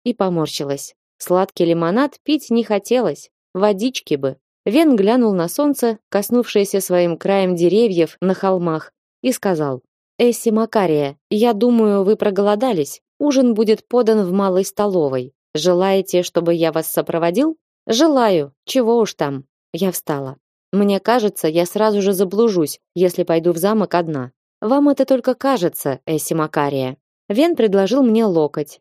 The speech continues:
и я с радостью ухватилась за него. Я совершенно не умею ориентироваться в замкнутых пространствах. Вот в лесу еще куда ни шло.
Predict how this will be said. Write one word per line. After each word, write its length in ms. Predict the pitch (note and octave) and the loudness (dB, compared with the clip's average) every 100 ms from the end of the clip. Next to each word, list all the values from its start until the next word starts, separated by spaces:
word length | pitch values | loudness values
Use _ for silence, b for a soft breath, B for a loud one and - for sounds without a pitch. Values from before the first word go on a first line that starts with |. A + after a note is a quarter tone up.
| _ | _
и 80 | E3 | -2
я 160 | D3+ C#3+ | 0 -2
с 140 | - | -2
радостью 480 | F3 A#3 G3 - D#3 | -2 0 -2 0 -2
ухватилась 640 | D#3 E3 D#3+ E3 D3 C#3 | 0 -2 -2 -2 -2 0
за 80 | D3+ | -2
него. 340 | D3 C3+ C3 - _ _ | -2 -2 -6 -8 _ _
Я 180 | E3+ F3 | 0 0
совершенно 760 | - E3+ E3+ E3+ A#3+ C#4+ C4 | 0 0 0 0 0 2 4
не 160 | G#3 F#3+ | 2 2
умею 480 | E3+ F3 C4+ A3+ F3+ | 2 2 2 2 0
ориентироваться 840 | F3 F3 E3 E3+ D4+ C4 F3+ - D3 | -2 0 0 -2 0 0 0 -2 -4
в 80 | |
замкнутых 640 | D3 G#3+ B3 A3 G#3+ F#3+ - | 0 0 0 -2 -2 -4 -4
пространствах. 760 | F3 F3+ D#3+ D3 - D3 - _ - | -6 -6 -6 -6 -6 -10 -10 _ -2
Вот 180 | C4+ C4 | 0 2
в 60 | |
лесу 280 | B3+ C4+ F#4 | 0 2 2
еще 340 | E4 G#3 G#3 | 2 2 0
куда 300 | G3 E4 G#3+ | 0 2 2
ни 120 | F3 E3 | 2 0
шло. 380 | - D#3 D3+ | -2 0 0